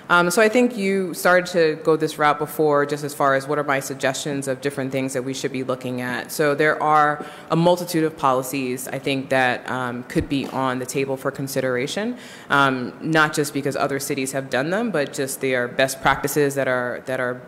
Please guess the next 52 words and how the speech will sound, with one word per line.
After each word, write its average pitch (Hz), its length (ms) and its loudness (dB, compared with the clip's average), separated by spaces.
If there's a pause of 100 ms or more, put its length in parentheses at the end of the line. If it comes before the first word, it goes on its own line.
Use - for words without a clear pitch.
you 127 100 -6
know, 123 180 -4
sort 127 160 -4
of 123 100 -6 (220)
bubbling 151 380 2
up, 135 320 -4
um, 135 280 -2
in 143 140 -4
the 135 60 -6
world 135 300 0
of 131 140 -6
development. 139 600 -2 (400)
Um, 139 320 4
prior 151 380 6
to, 147 520 -2
to 156 120 -2
leaving 139 420 -2
the 131 80 -10
Cleveland 147 500 0
Neighborhood 135 340 -2
Progress, 135 500 4
I 131 60 -4
had 135 200 -4
the 139 60 0
opportunity 135 680 -4
to 139 140 -8
work 139 280 -6
with 139 140 -4
council, 143 520 0
members 135 340 -6
of 127 100 -6
the 135 100 -4
administration, 139 880 -4 (340)
along 131 400 4
with 131 160 -4
my 123 100 -2
colleagues 135 460 2
at - 100 -8
C 143 180 -4
M 131 100 -6
P 175 480 0
and 131 260 -6
Enterprise 143 480 -2
Community 143 340 -4
Partners, 135 680 -2
um, 127 220 -4
on 131 100 -6
the 131 60 -6
tax 131 320 -6
abatement 117 380 -6
study. 120 400 -2
So 120 340 -4